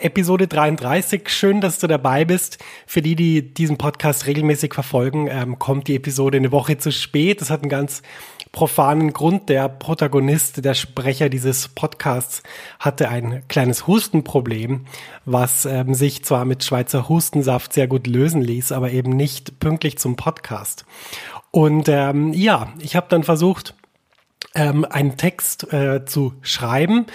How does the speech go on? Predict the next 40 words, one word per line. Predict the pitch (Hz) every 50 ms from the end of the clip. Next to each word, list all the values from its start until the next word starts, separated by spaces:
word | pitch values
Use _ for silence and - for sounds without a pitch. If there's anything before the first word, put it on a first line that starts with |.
| - - - -
und | 156 151 147
den | 151 139
dann | 143 143 156
von | - - 147
der | 135 139 135
Computerstimme | - - 131 135 127 175 180 - 180 165 - - - 151 143 139 135 127
sprechen | 127 - - - - 151 - - 143 127
zu | - -
lassen. | 110 104 104 107 - - 131
Ich | 127 -
hatte | 139 131 -
das | 131 131 127 -
dann | - 131 127
auch | 127 135 131
sogar | - - 131 131 - 127 127 127
schon | - - 143
mal | 135 127 123 123 120 - - - - - - - -
in | - 151 151 151
den | 143 131 131 127 131
Podcast | - 165 165 - - - 143 135 127 131 -
hier | - 143 131 131
ins | 123 120 123 - -
Layout | 139 117 117 131 135 - 131 127 127 - -
reingelegt | 117 120 135 156 165 160 147 139 143 151 147 - -
und | 139 123 127
geschaut, | - - - - 135 127
wie | 127 143
das | 135 135 131 -
so | - 123
klingt. | - - - 131 131 143 147 - - - - - - - - - - -
Aber | - 151 151 160
irgendwie | 147 170 185 196 196 196 175 180
klang | 175 - - 175 170 165 170
das | 170 151 -
nicht | 175 170 160 -
gut | - 165 170 165 -
genug | - 135 131 131 135 131 - 143 -
und, | 147 139 135 139 135 143
ähm, | 135 123 120 123 123 123 117 - - -
deshalb | 151 135 127 - 139 120 - -